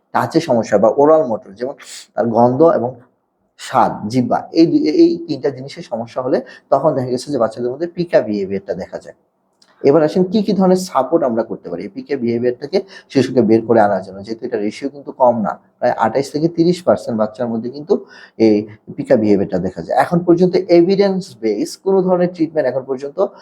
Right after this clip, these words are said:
বের হয় নাই, যে এটা মেডিকেল ট্রিটমেন্ট বলেন বা থেরাপিউটিক ট্রিটমেন্ট বলেন, কোনোটাই এভিডেন্স বেস না।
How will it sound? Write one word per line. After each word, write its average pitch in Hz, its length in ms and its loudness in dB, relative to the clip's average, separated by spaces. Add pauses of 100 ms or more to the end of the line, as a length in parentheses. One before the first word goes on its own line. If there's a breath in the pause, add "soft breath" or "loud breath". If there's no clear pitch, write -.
(240 loud breath)
বের 120 200 6
হয় 110 220 -2
নাই, - 180 -10
যে 120 100 -6 (340)
এটা 127 160 -2
মেডিকেল 123 360 -2
ট্রিটমেন্ট 147 360 -6
বলেন 170 180 4
বা 120 120 -2
থেরাপিউটিক 131 520 0
ট্রিটমেন্ট 156 340 -6
বলেন, 190 180 4 (360 loud breath)
কোনোটাই 185 340 4
এভিডেন্স 127 480 2
বেস 95 280 -2
না। 80 60 -8